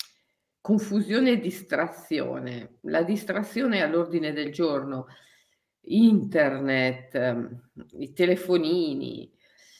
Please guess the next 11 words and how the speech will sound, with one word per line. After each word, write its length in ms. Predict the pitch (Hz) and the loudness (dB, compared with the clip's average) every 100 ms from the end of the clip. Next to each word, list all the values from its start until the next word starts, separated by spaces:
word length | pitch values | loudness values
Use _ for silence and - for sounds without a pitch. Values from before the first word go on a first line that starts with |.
| _ _ _ | _ _ _
ehm, 580 | 73 71 57 50 62 - | -8 -6 -8 -10 -12 -4
ovviamente 560 | 196 220 240 285 269 | -2 0 0 -2 -4
sono 440 | - 170 170 160 - | -4 -4 -2 -4 -4
andati 640 | 180 196 208 208 170 - | -2 0 -2 -2 -6 0
a 100 | 220 | -2
scapito 680 | 233 - 185 - - 170 175 | -2 -4 -4 -2 -4 -4 -2
della 180 | 165 160 | -2 -2
nostra 340 | 170 170 170 | -4 -4 -6
capacità 600 | 160 156 165 165 180 160 | -4 -4 -4 -6 -6 -6
di 100 | 151 | -6
concentrarci. 1300 | 151 135 131 127 127 151 127 131 - - 143 - _ | -6 -10 -8 -10 -6 -4 -4 -4 -8 -4 -4 -6 _